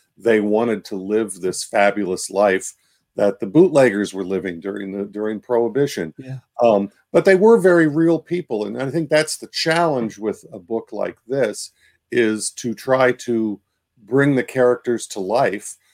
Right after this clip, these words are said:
Speaker 1: to try to humanize them, even as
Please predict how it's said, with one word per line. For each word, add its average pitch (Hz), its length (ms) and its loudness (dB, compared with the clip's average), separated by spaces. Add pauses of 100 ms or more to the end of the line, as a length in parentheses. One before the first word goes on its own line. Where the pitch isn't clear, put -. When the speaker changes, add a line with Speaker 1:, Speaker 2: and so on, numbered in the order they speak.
(280)
Speaker 1:
to 120 120 -10
try 123 320 4
to 107 120 0
humanize 98 760 0
them, 113 260 -6
even 117 240 -4
as 104 360 -8